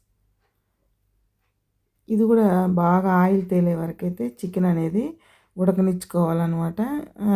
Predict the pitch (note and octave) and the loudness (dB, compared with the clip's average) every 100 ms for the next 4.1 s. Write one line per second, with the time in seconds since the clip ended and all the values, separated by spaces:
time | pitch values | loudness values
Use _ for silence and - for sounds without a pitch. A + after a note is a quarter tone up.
0 | F#3+ F3+ F3 E3+ E3 F3 F3 F3 E3+ F3 | 2 2 2 0 0 2 2 2 0 -2
1 | C#4 - - _ - G3+ G3 G3 F3 F3+ | -4 -10 -20 _ -6 0 2 2 2 2
2 | F#3+ G3+ F#3 F3+ F3 F3 F3 F3 F#3 A#3+ | 4 2 2 0 2 0 0 -4 -6 -4
3 | A#3+ F#3 F3+ F3 E3+ F#3 F3 F3 E3+ F3+ | -2 -2 0 0 0 -2 0 2 2 0
4 | F3+ | 2